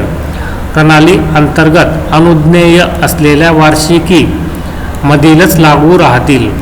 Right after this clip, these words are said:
दिनांक एक मार्च चोवीस पासून सुधारित राष्ट्रीय निवृत्ती वेतन योजनेचा विकल्प देणाऱ्या निवृत्ती वेतनधारकास या योजनेअंतर्गत निवृत्ती वेतन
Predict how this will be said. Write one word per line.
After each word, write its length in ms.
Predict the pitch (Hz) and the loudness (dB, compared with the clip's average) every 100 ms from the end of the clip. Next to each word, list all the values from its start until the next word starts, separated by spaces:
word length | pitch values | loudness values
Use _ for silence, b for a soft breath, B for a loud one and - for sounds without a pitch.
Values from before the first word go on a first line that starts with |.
| - - - - - - - - - 151 | -8 -8 -10 -10 -10 -10 -10 -10 -4 0
दिनांक 320 | 185 208 202 | 2 2 2
एक 120 | 196 | 0
मार्च 360 | 196 196 196 - | 2 0 0 2
चोवीस 280 | 190 190 | 2 2
पासून 400 | - 180 - 147 | 0 0 2 0
सुधारित 460 | 139 156 156 151 180 156 - - | 0 0 2 2 2 0 -4 -2
राष्ट्रीय 400 | 151 151 - 180 | -2 0 0 2
निवृत्ती 480 | 180 170 175 180 180 | 4 4 2 2 2
वेतन 260 | 180 180 175 | 2 2 2
योजनेचा 400 | 160 151 160 165 | 2 2 2 2
विकल्प 440 | 156 160 175 - | 2 2 0 0
देणाऱ्या 760 | 151 160 156 156 165 131 - - - B B B B B B B 160 | 2 2 4 4 2 2 0 -4 -8 B B B B B B B 0
निवृत्ती 520 | 175 180 190 185 202 | 2 4 2 2 2
वेतनधारकास 720 | 190 190 175 160 165 175 165 | 2 2 2 2 2 0 2
या 340 | 175 165 170 165 | 2 2 2 2
योजनेअंतर्गत 760 | 156 156 156 156 147 170 170 | 2 2 2 0 0 0 0
निवृत्ती 480 | 165 143 143 - 156 | 0 2 0 2 2
वेतन 420 | 147 - 170 - | 2 2 -2 -2